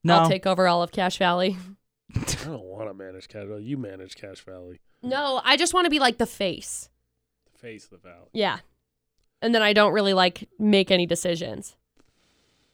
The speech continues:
Speaker 3: Who to this point is the most famous person associated with the valley? Probably
Speaker 2: Lyle Hilliard.
Speaker 3: Oh.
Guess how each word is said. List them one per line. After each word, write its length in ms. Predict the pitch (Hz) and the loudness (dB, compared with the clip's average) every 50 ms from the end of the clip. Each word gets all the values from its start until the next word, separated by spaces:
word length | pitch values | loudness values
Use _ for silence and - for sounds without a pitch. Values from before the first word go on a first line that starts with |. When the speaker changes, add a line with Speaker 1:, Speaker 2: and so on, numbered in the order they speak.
| _ _ _ _ _ _ _ | _ _ _ _ _ _ _
Speaker 3:
Who 240 | - 180 202 226 226 | -10 -8 -8 -8 -10
to 160 | - - 202 | -10 -12 -12
this 400 | 160 127 120 147 160 165 160 - | -12 -10 -8 -6 -6 -6 -8 -12
point 460 | - _ - 131 120 110 104 101 - - | -18 _ -14 -12 -12 -12 -12 -14 -14 -12
is 140 | - 123 117 - | -12 -12 -12 -12
the 100 | 131 123 | -12 -10
most 460 | 127 131 135 143 143 127 - - - | -6 -2 0 0 0 -2 -6 -12 -14
famous 480 | - - 143 147 156 160 160 151 - | -8 -6 -4 -4 -4 -4 -4 -6 -8
person 440 | - - - 143 139 135 - - 131 | -10 -8 -4 -4 -4 -4 -6 -8 -8
associated 760 | 127 117 - - 135 131 131 123 - - 131 127 120 113 107 | -10 -10 -8 -4 -2 -2 -2 -2 -6 -6 -6 -6 -6 -6 -8
with 160 | 104 117 110 - | -10 -10 -10 -10
the 80 | 113 | -10
valley? 480 | 95 113 110 104 98 95 90 85 82 _ _ _ _ | -10 -8 -8 -10 -10 -12 -18 -20 -20 _ _ _ _
Probably 220 | - 160 185 202 | -14 -10 -4 0
Speaker 2:
Lyle 260 | 226 247 262 277 262 262 | 4 4 4 4 4 4
Hilliard. 480 | 247 240 208 185 165 160 156 160 - - - _ _ _ _ _ _ _ _ _ _ _ _ _ _ _ _ - | 2 2 0 0 0 -2 -2 -4 -6 -10 -20 _ _ _ _ _ _ _ _ _ _ _ _ _ _ _ _ -20
Speaker 3:
Oh. 400 | 113 104 101 101 101 101 - | -18 -18 -18 -20 -20 -20 -20